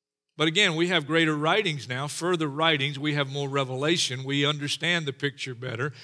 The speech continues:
And I'll just give it to you quickly. When Jesus comes at the darkest hour in human history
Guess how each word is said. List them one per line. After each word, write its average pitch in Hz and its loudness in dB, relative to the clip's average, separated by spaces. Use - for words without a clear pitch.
And 202 -4
I'll 226 2
just 220 0
give 202 4
it 190 -2
to 190 -2
you 180 2
quickly. 143 -4
When 143 -6
Jesus 180 4
comes 135 2
at 143 -2
the 143 -4
darkest 170 2
hour 143 -2
in 123 -12
human 139 -8
history 123 -6